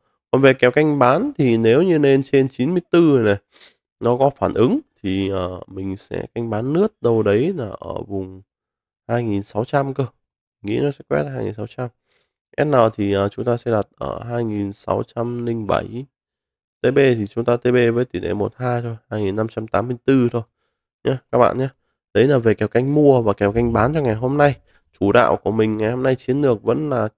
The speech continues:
nó sẽ hồi xuống, sau khi đấy nó tăng lên vào phiên chiều. Chính vì vậy cho nên là ngày hôm nay mình sẽ canh mua là chính. Mình sẽ canh mua vùng chín tư, còn nếu chín tư phản ứng thì chúng ta sẽ canh bán. Xu hướng thì xu hướng giảm, nhưng chúng ta nhìn thấy được nó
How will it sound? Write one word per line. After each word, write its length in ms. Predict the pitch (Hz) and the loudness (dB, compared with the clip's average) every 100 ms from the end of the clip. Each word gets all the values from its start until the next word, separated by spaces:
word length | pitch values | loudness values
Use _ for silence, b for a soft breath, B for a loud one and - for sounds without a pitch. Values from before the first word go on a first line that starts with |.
| - | -4
nó 160 | 107 | -4
sẽ 160 | 110 - | -4 -6
hồi 320 | 120 117 107 | 0 4 4
xuống, 320 | - 104 120 | 2 0 0
sau 220 | - 123 120 | -4 -8 -6
khi 80 | |
đấy 160 | 110 107 | -4 -4
nó 140 | 120 120 | -4 -6
tăng 240 | - 127 131 | -2 0 2
lên 220 | 127 120 | 0 0
vào 100 | 107 | -4
phiên 180 | - 117 | -4 -8
chiều. 260 | - 117 101 _ _ _ _ | -2 -2 -2 _ _ _ _
Chính 240 | _ 120 156 | _ -4 -4
vì 120 | 147 | -4
vậy 260 | 120 127 98 | 0 0 0
cho 140 | - | -4
nên 200 | 135 135 | -2 0
là 80 | 127 | -2
ngày 160 | 117 110 | -4 -4
hôm 160 | 123 | -2
nay 160 | 131 127 | -2 0
mình 120 | 117 | -2
sẽ 140 | 110 123 | -4 -6
canh 300 | 127 127 135 | -6 -6 -2
mua 260 | 135 127 | 0 0
là 100 | 110 | 0
chính. 260 | 107 107 170 _ b b b _ | -2 -4 -4 _ b b b _
Mình 120 | - 104 | -14 -10
sẽ 100 | 98 | -2
canh 220 | 127 135 | 0 2
mua 200 | 135 127 | 2 2
vùng 160 | 107 | -2
chín 200 | 104 117 | -8 -8
tư, 260 | 135 156 123 | 0 2 2
còn 100 | 113 | 0
nếu 240 | 107 110 135 | 0 0 -2
chín 160 | - 131 | -4 -4
tư 220 | - 127 | 0 0
phản 180 | - - | -2 -4
ứng 220 | 101 165 | -2 -2
thì 60 | 196 | -4
chúng 120 | 113 | -6
ta 200 | 113 107 | -4 -4
sẽ 260 | 110 - 117 | -6 -8 -8
canh 240 | - 113 | -8 -8
bán. 220 | 107 101 202 _ _ _ _ _ - | -6 -6 -8 _ _ _ _ _ 2
Xu 140 | 180 | 4
hướng 280 | 170 151 196 | 6 6 6
thì 120 | 151 | 0
xu 220 | 127 139 | 4 4
hướng 80 | 170 | 4
giảm, 420 | 170 92 82 120 - _ _ - | 2 2 2 0 -6 _ _ -2
nhưng 340 | 165 165 160 | 2 2 2
chúng 200 | 147 156 | -4 -2
ta 140 | 151 131 | 2 4
nhìn 160 | 123 | 4
thấy 180 | 117 120 | 4 2
được 180 | 143 110 | 4 4
nó 680 | 110 127 156 170 151 139 | 4 4 4 4 4 2